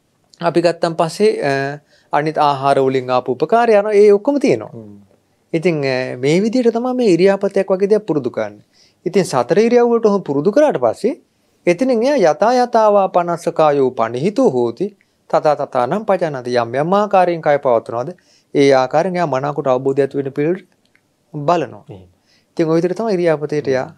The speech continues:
Speaker 2: හ්ම්.
Speaker 1: අ, පුහුණු කරගන්නේ.
Speaker 2: ඔය කියද්දි මට මේ මතක් වුණා කතාවක් මේ ලංකාවේ එන්න ඕන සංස. මේ, මේ වගේ ඔය ස්වාමීන් වහන්සේලා දෙන්නක් ඔය දහම් කතාවේ. එක ස්වාමීන් වහන්සේනම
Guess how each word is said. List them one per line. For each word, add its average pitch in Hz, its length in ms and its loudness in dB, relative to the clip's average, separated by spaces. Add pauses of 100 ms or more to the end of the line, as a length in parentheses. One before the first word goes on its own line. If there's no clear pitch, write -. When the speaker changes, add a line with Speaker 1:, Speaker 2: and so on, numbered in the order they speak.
Speaker 2:
හ්ම්. - 120 -16
Speaker 1:
අ, 127 140 -8
පුහුණු 135 280 -2
කරගන්නේ. 104 300 -8
Speaker 2:
ඔය 120 100 -6
කියද්දි 135 340 -4
මට 123 200 -6
මේ 104 160 -10
මතක් 101 280 -8
වුණා 139 200 -8
කතාවක් 120 500 -4
මේ 104 160 -14
ලංකාවේ 98 520 -10
එන්න 92 120 -16
ඕන 95 180 -14
සංස. 113 360 -14 (1160)
මේ, 107 320 -8
මේ 117 200 -2
වගේ 139 240 0
ඔය 135 60 0
ස්වාමීන් 131 340 -4
වහන්සේලා 135 260 -2
දෙන්නක් 151 380 -6
ඔය 139 100 -8
දහම් 131 240 -4
කතාවේ. 90 460 -8 (1080)
එක 135 80 -2
ස්වාමීන් 151 300 0
වහන්සේනම 156 260 -4